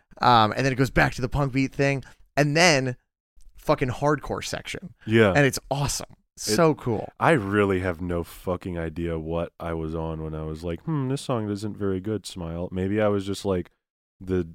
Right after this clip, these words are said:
Speaker 2: the
Speaker 1: Yeah.
Speaker 2: switch ups are too much," but
Speaker 1: They
Speaker 2: I
Speaker 1: were
Speaker 2: think
Speaker 1: going crazy, dude.
Speaker 2: Yeah,
Speaker 1: They went
Speaker 2: fucking
Speaker 1: nutso.
Speaker 2: the chorus hit when I listened to it tonight, and I was like, "Oh, so this is, so this is one of Fall Out Boy's best songs they've
Speaker 1: Yeah,
Speaker 2: ever made."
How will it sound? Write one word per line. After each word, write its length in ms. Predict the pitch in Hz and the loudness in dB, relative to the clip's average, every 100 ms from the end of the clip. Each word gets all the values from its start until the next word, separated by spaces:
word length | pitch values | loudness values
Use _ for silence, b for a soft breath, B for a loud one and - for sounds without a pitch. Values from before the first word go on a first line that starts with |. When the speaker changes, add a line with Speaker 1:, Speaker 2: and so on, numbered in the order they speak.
| _ | _
Speaker 2:
the 100 | 95 | -2
Speaker 1:
Yeah. 140 | 92 90 | 0 2
Speaker 2:
switch 200 | 87 101 | 2 0
ups 200 | 101 - | -2 -2
are 100 | 107 | -4
too 220 | - 110 | -2 -2
much," 460 | 110 107 - - - _ _ - | 0 0 -2 -12 -18 _ _ -10
but 340 | 90 85 78 - _ _ _ _ _ - | -2 0 -2 -8 _ _ _ _ _ 0
Speaker 1:
They 60 | 135 | 2
Speaker 2:
I 20 | |
Speaker 1:
were 60 | 139 | 2
Speaker 2:
think 100 | 95 | 0
Speaker 1:
going 100 | 90 | -2
crazy, 760 | - 117 104 95 82 78 - | -8 -4 0 0 -2 -8 -10
dude. 300 | - - - - - | -12 -12 -14 -18 -14
Speaker 2:
Yeah, 540 | 87 98 98 85 73 - | -2 4 4 2 -2 -2
Speaker 1:
They 100 | 113 | 0
went 140 | 120 | 2
Speaker 2:
fucking 200 | 104 113 92 | 0 0 -2
Speaker 1:
nutso. 560 | 82 - - - - | -4 -8 -12 -10 -6
Speaker 2:
the 100 | 110 | -6
chorus 500 | - 123 139 160 - | -4 0 4 4 2
hit 320 | 110 113 - _ _ _ | 0 0 -2 _ _ _
when 120 | 107 101 | -6 -4
I 60 | |
listened 360 | 98 98 - - | -2 2 6 6
to 140 | 139 | 6
it 80 | 131 | -2
tonight, 260 | 139 143 127 | -4 -4 -4
and 100 | 104 | -2
I 80 | 95 | -2
was 100 | 90 | -2
like, 160 | 87 - | -4 -4
"Oh, 280 | 117 80 - _ _ _ _ - - - | -4 -4 -8 _ _ _ _ -16 -12 -10
so 180 | - 85 | -8 -6
this 220 | 87 92 | -6 -6
is, 400 | 82 78 - - - - - - _ - | -6 -8 -10 -14 -18 -20 -18 -20 _ -14
so 120 | 85 | -10
this 160 | 82 82 | -10 -10
is 240 | 76 71 | -12 -10
one 140 | 76 | -12
of 80 | 73 | -12
Fall 200 | - 78 71 | -8 -8 -8
Out 60 | |
Boy's 200 | 71 69 | -12 -14
best 220 | 71 71 | -14 -14
songs 300 | - 69 67 | -14 -16 -14
they've 120 | 71 117 | -6 -4
Speaker 1:
Yeah, 160 | 101 | -4
Speaker 2:
ever 80 | - | -4
made." 260 | 78 71 | -12 -12